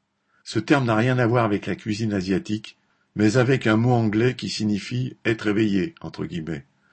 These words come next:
c'est-à-dire conscient qu'un certain nombre d'oppressions règnent dans la société. Il désigne des courants qui dénoncent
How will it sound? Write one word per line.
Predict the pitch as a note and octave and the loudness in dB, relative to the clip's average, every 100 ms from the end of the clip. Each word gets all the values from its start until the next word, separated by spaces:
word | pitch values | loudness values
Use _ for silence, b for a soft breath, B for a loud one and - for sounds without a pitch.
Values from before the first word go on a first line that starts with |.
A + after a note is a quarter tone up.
| _ | _
c'est-à-dire | - A#2 A2 A#2 A2+ C3 - | -6 -2 4 4 4 0 -2
conscient | C#3 B2+ - C3+ B2 | -4 -4 -2 -2 -2
qu'un | G#2 | -4
certain | F#2+ G#2 - G#2+ | -4 -4 -2 -2
nombre | G#2 F2 F2 | 0 -2 -4
d'oppressions | E2 G#2+ F#2+ F2+ - G2+ E2+ | -4 -4 -6 -6 -4 -4 -2
règnent | G2 G#2 G#2+ - | -2 0 -2 -4
dans | F#2 | -6
la | F2+ | -6
société. | D#2+ G#2 - F#2+ F#2+ F2+ - _ _ _ _ _ _ - | -4 -6 -4 -6 -4 -8 -8 _ _ _ _ _ _ -10
Il | F2+ | -4
désigne | F#2 A2+ B2+ C3 G2+ | 0 2 2 2 2
des | F#2+ | 0
courants | - B2+ F#2+ A#2 | 0 0 0 0
qui | A2 G#2 | -2 0
dénoncent | A2 A2 A#2+ A2 | 2 4 2 -2